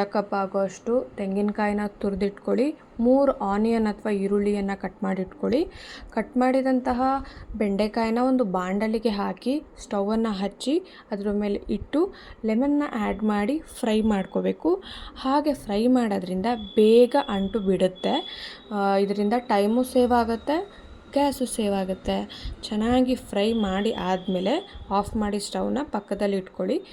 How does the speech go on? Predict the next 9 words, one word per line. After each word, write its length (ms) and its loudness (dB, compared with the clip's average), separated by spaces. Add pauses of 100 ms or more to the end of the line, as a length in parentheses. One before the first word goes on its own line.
(300)
ಆ, 380 -2
ಬೆಂಡೆಕಾಯಿನ. 720 -4
ನೆಕ್ಸ್ಟು 480 -4
ಇನ್ನೊಂದು 400 0
ಪಾತ್ರೆಯಲ್ಲಿ, 720 -4 (540)
ಆ, 360 2 (120)
ಎಣ್ಣೆಯನ್ನು 640 0
ಹಾಕಿ 400 -2 (460)
ಅದಕ್ಕೆ 440 -2